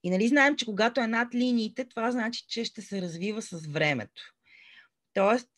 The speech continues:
първоначално няма да има диверсификация. Ам, и в момента, в който се появи, ще започне да се изпуска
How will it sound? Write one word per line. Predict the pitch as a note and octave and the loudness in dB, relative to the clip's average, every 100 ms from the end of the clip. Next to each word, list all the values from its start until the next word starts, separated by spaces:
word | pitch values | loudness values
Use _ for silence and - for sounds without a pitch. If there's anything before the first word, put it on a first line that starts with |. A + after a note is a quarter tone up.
| _ - | _ -4
първоначално | F#3 E3+ E3+ E3 G#3+ G#3 A#3 A#3 A#3+ B3+ | -2 -2 -6 -4 0 0 0 0 -2 -2
няма | A3 A3+ B3 | 0 2 4
да | F3+ | 4
има | F#3 E3 | 2 2
диверсификация. | C3+ C3 B2 B2 - - - - C2 - - - - _ _ _ - - - - _ C#3 | -2 -4 -4 -6 -10 -18 -12 -6 -6 -8 -14 -16 -18 _ _ _ -20 -20 -20 -20 _ -4
Ам, | D3 D3 D3 C#3 C3+ B2+ B2+ A#2+ D#2+ - _ _ _ _ _ _ _ _ _ _ _ - | 0 0 0 -2 -2 -4 -4 -6 -8 -14 _ _ _ _ _ _ _ _ _ _ _ -6
и | F#3+ | -4
в | F#3+ | -4
момента, | F3+ F#3 A3+ | -2 -2 -2
в | - | -2
който | A3 G#3+ G3 | 0 0 0
се | - D#3 | -6 -8
появи, | E3 D#3 D3+ E3+ A#3 E4+ - _ _ _ _ _ | -2 0 2 0 -4 -4 -10 _ _ _ _ _
ще | - - - A#3+ B3+ B3 _ _ - | -12 -12 2 4 4 2 _ _ -16
започне | E3 F3+ G3+ G3+ - A3 G#3+ | -14 -6 0 0 0 -4 -4
да | F3+ G3 G#3 | 0 0 0
се | F#3+ G3 | -2 -6
изпуска | F3+ - G#3 - - G3+ F#3 | -6 -8 -8 -8 -8 -2 -2